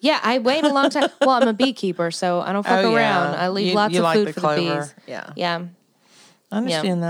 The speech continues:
Speaker 2: that.
Speaker 1: So, and then there's parts of the yard that I don't ever cut. I have a small yard, too. So if I, if I
Speaker 2: Mm-hmm.
Speaker 1: had a larger yard,
Speaker 2: Right.
Speaker 1: most of it would be wild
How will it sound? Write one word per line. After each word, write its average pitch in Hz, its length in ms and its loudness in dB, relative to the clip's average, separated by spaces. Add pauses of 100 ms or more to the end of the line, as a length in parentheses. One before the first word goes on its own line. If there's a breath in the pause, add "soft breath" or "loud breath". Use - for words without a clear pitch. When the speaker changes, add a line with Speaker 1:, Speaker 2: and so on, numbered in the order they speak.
Speaker 2:
that. 190 80 -12 (340 loud breath)
Speaker 1:
So, 170 500 -4 (280)
and 190 180 -2
then 190 140 -2
there's 180 180 -4
parts 220 340 -6
of 202 60 -10
the 185 80 -4
yard 175 240 -2
that 175 100 -6
I 165 80 -4
don't 165 180 -6
ever 156 320 -10 (180)
cut. - 220 -16
I - 60 -14 (120)
have 269 100 -4
a 208 40 -6
small 190 300 -4
yard, 156 300 -6
too. - 220 -8
So - 120 -10
if 170 220 0
I, - 80 -2
if 185 160 -2
I 214 60 0
Speaker 2:
Mm-hmm. 214 100 -2
Speaker 1:
had - 100 -2
a 220 100 0
larger 202 600 -4
yard, 220 560 -6 (160 loud breath)
Speaker 2:
Right. 196 320 -2
Speaker 1:
most 196 380 -2
of 180 100 -4
it 170 100 -2
would 165 200 -8
be 165 160 -10 (120)
wild 156 680 -6